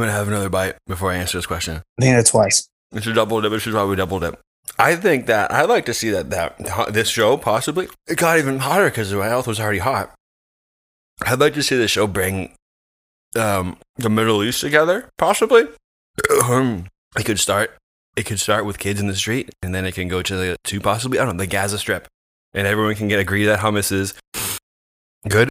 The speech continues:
Speaker 1: and, um, it's, uh, um, a glue that will hold the people together of the world, and there will be no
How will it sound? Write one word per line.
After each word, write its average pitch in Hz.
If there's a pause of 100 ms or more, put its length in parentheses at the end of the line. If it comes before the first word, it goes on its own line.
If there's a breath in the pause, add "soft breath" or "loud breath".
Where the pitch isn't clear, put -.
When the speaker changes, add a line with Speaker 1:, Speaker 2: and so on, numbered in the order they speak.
(120)
Speaker 1:
and, 101
um, 92 (1120)
it's, 95
uh, 87 (1300 loud breath)
um, 110 (560)
a 120
glue 110 (120)
that 110
will 110
hold 101
the 104
people 104
together 90 (300)
of 95
the 95
world, 87 (1040)
and 95
there 92
will 95
be 98
no 92